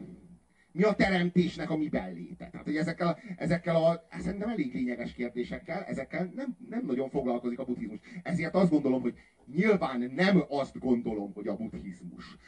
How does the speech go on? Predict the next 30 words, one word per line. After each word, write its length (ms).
az 160
egy 140
olyan 280
sekélyes 580
és 160
hazug 360
és 180
korrupt 400
és 160
ocsmány 320
dolog 260
lenne, 220
mint 180
a 60
Norbi 360
Update. 460
Nyilván. 480
Hanem 260
azt 220
mondom, 420
hogy 180
közelebb 500
áll 460
a 60
Norbi 360
Update-hez, 520
amely 220
egy 200
életvezetési 880
rendszer, 640